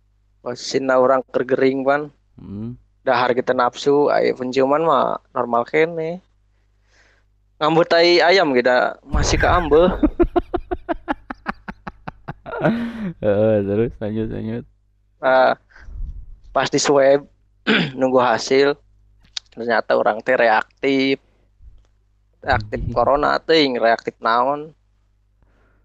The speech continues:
Speaker 2: Heuh, reaktif corona, meureun goblok, udah matak di swab ge.
Speaker 1: Heeh. Saminggu aing di kosan.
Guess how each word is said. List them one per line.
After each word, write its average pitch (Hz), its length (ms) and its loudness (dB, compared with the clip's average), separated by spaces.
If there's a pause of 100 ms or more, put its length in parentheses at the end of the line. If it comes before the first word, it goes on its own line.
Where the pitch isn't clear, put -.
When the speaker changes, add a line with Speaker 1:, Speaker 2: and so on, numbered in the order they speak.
(120)
Speaker 2:
Heuh, 101 120 -6
reaktif 87 400 -6
corona, 95 480 -4
meureun 87 320 -6
goblok, 101 480 -6
udah 98 120 -4
matak 92 400 -10
di 90 120 -10
swab 95 400 -4
ge. 101 480 -8 (1200)
Speaker 1:
Heeh. 143 520 -10 (1160)
Saminggu 170 520 2
aing 151 120 2
di 120 80 -2
kosan. 139 760 -2